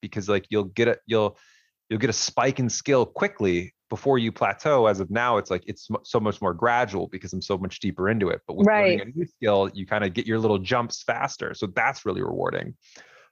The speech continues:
Speaker 1: Also, I like to, uh, do things that I like. Um, I remember, I think I spoke to you about this. I had a, a, a friend who told me, you know, he has a sketchbook that he pr-, like, part of his rule is, like, not to show anybody.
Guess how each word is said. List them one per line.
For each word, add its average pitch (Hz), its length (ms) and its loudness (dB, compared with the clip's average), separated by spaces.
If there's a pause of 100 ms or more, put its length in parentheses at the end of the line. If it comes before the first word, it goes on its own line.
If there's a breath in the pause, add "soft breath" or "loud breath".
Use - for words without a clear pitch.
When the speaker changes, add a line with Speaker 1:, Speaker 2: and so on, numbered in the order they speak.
(160)
Speaker 1:
Also, 135 340 2
I 131 100 4
like 123 280 2
to, 117 600 -4
uh, 101 380 4 (160)
do 120 120 -2
things 120 300 0
that 101 120 0
I 98 100 2
like. 92 300 0 (520)
Um, 98 180 0
I 104 40 2
remember, 110 340 2
I 95 60 4
think 104 180 -4
I - 20 -2
spoke 110 240 -2
to - 100 -8
you 98 60 0
about 92 160 2
this. 92 160 0
I 92 80 4
had 101 120 4
a, 95 420 2
a, - 20 2
a 95 40 0
friend 107 280 -2
who 98 100 -4
told 92 260 -4
me, 90 300 -4
you 90 100 -4
know, 92 440 -6
he 110 180 -6
has 95 240 0
a 85 60 -4
sketchbook - 680 -2
that 90 120 -2
he 87 220 -4 (140)
pr-, - 260 -2
like, 92 240 -2 (300)
part 113 200 2
of 107 60 0
his 92 160 -2
rule 104 340 -4
is, 95 100 -8
like, - 160 -6
not 101 340 -4
to 117 60 -10
show 104 400 0 (100)
anybody. 101 600 -6